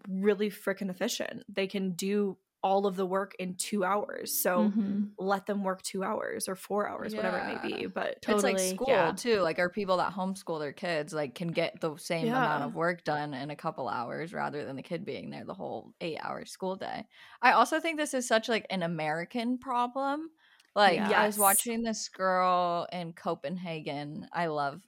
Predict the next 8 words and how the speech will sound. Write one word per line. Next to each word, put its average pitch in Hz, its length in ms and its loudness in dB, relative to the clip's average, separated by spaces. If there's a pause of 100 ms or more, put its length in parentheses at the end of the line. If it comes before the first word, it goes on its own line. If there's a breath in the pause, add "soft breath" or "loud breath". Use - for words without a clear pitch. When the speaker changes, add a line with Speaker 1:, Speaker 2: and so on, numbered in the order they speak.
Speaker 3:
like, 151 380 -6 (100)
Copenhagen 247 680 -2
<laughs> 339 100 -2
is, 277 160 6
like, 247 240 2
the 233 80 0
most 226 440 0
chill 220 580 0